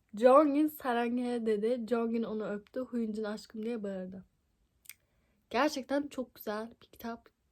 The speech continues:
diye yazıldığını düşünüyorum. Bu kitap devam etmeli. İkinci bölüme geçiyorum. Jongin uyanmış. Tam Huyunjin'e kahvaltısın, ka-, kaval-,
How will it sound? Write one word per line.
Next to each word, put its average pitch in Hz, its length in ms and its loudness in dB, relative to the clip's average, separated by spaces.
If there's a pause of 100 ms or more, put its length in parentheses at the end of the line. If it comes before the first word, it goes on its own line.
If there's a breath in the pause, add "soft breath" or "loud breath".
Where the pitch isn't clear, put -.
diye 202 260 -8
yazıldığını 196 680 -10
düşünüyorum. 202 640 -14 (920 soft breath)
Bu 294 160 0
kitap 302 420 -2 (200)
devam 226 380 2
etmeli. 180 420 -12 (1000)
İkinci 233 400 -2
bölüme 214 300 -4
geçiyorum. 214 600 -6 (640 soft breath)
Jongin 277 400 8
uyanmış. 214 800 -2 (380)
Tam 294 320 4
Huyunjin'e 247 460 0
kahvaltısın, 247 1040 -6 (680)
ka-, 240 360 -4
kaval-, 247 500 2